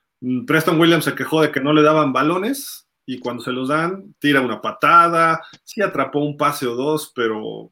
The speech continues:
no se vio lo que se esperaba de él. Tiene talento, pero también es así de tantito con el viento y ya está lesionado.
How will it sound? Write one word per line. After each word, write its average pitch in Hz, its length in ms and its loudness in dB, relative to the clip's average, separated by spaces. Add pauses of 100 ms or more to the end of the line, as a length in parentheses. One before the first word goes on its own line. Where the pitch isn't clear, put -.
(120)
no 139 260 -4
se 139 120 -2
vio 135 200 0
lo 131 140 0
que 101 240 -8
se - 140 -12
esperaba 123 400 -2
de 120 100 0
él. 110 180 -6
Tiene 175 220 2
talento, 151 540 2
pero 117 200 0
también 131 400 0
es 147 240 -2
así 135 240 -4
de 104 360 -4 (800)
tantito 151 440 0
con 123 160 0
el 123 80 0
viento 151 300 2
y 127 40 2
ya 131 60 4
está 131 160 2
lesionado. 110 600 -4